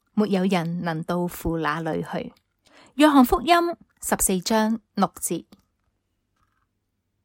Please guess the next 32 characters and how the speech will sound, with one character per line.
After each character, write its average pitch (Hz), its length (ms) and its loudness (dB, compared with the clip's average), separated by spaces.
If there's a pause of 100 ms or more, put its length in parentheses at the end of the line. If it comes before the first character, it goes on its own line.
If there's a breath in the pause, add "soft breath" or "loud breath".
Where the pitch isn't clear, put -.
(1300)
喺 269 120 -4
圖 277 140 -4
畫 196 160 -2
嘅 254 100 -4
當 302 240 -4
中， 311 380 -2 (1040)
耶 196 140 -4
穌 294 200 2
話 202 220 2
自 - 180 -8
己 190 140 -4
係 240 160 0
乜 240 140 0
嘢 175 460 -8 (520)
真 285 240 2
理 180 160 2
同 185 140 -6
埋 160 100 -8
生 262 180 -2
命 196 280 2
呢？ 262 160 -2 (1600)
另 262 180 6
外， 262 200 6
如 185 160 2
果 240 160 4
冇 254 240 4
藉 220 160 -4
住 - 220 -6
耶 180 260 0
穌 269 280 0
嘅 233 120 0
話， 190 360 -2